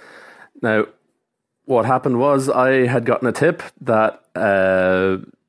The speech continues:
the board, and specifically Mister Hyde, had a trend of overruling their own inspectors. So what happens is an application goes in, an inspector looks at it,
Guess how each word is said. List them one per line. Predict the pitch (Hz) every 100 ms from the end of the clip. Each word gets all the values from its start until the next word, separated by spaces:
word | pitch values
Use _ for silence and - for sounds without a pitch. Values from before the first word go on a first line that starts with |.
| _
the | 92 87
board, | 107 107 95 92
and | - 92 90 -
specifically | - 85 - 104 98 90
Mister | 85 - 92
Hyde, | 95 87 - - - - _ _ _ -
had | - 104 90 82 _ _ _ _ -
a | -
trend | - 120 110 92 85 - - _ -
of | 85 82 80 - _ -
overruling | 113 92 92 92 87 85
their | 87
own | 95 90
inspectors. | 82 - 85 78 -
So | 92
what | 98
happens | 92 80
is | 80
an | 92
application | - 104 98 92
goes | 85 85
in, | 85
an | 92
inspector | 87 - 95 - 92 85 - _ _ _ _ _ -
looks | 104 92
at |
it, | 92